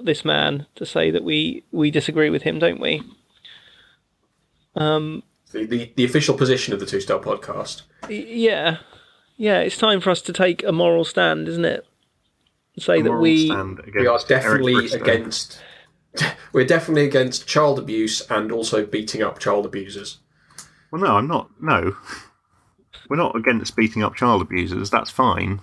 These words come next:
Speaker 3: But we're not saying that people who are victims of child abuse should toughen up and beat up the abuser. I don't think that's an appropriate
Speaker 2: Well, I
Speaker 3: response.
Speaker 2: d-, I don't think
Speaker 3: I mean,
Speaker 2: we
Speaker 3: if they
Speaker 2: should,
Speaker 3: want to,
Speaker 2: I don't
Speaker 3: that's
Speaker 2: think it's
Speaker 3: fine.
Speaker 2: necessarily a good idea for us to,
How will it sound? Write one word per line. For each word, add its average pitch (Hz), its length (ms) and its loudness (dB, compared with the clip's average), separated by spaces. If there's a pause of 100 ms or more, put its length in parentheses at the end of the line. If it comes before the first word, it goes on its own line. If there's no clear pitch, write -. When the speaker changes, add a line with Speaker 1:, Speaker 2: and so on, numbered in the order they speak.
Speaker 3:
But 107 100 2
we're 110 80 4
not 110 200 2
saying 101 340 2
that 101 220 4 (580)
people 107 300 0
who 107 140 6
are 98 40 4
victims 95 400 -2
of 92 80 -4
child 90 280 2
abuse 92 500 -2 (340)
should - 360 -2
toughen 101 320 0
up 92 320 2
and 92 220 -2
beat 92 240 -2
up 104 140 0
the 92 360 0
abuser. 98 540 0 (1200)
I 98 60 -8
don't 98 120 -2
think 101 100 -8
that's - 180 -6
an - 60 -2
appropriate - 500 -2
Speaker 2:
Well, 95 120 6
I - 40 8
Speaker 3:
response. - 80 2
Speaker 2:
d-, - 20 6
I 233 120 2 (100)
don't 226 120 -2
think 208 140 4
Speaker 3:
I 156 40 4
mean, 160 60 6
Speaker 2:
we - 40 6
Speaker 3:
if - 60 2
they 127 60 4
Speaker 2:
should, 107 80 6
Speaker 3:
want - 220 2
to, - 100 0
Speaker 2:
I - 40 6
don't - 100 6
Speaker 3:
that's 180 100 2
Speaker 2:
think 139 100 2
it's 123 80 6
Speaker 3:
fine. 90 140 4
Speaker 2:
necessarily 123 520 2
a 107 60 -2
good 110 180 2
idea 107 380 2 (260)
for 117 160 2
us - 140 -4
to, 113 360 2